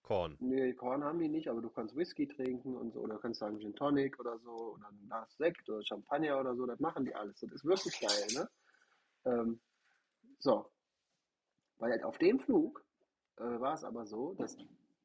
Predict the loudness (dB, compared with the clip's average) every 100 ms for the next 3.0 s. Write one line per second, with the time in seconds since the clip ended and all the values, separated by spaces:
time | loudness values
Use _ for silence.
0 | _ _ _ _ _ _ 2 2 0 -2
1 | -4 -4 -10 -12 -12 -14 -20 -18 -2 0
2 | 0 -4 -12 -8 -8 -8 -10 -6 -6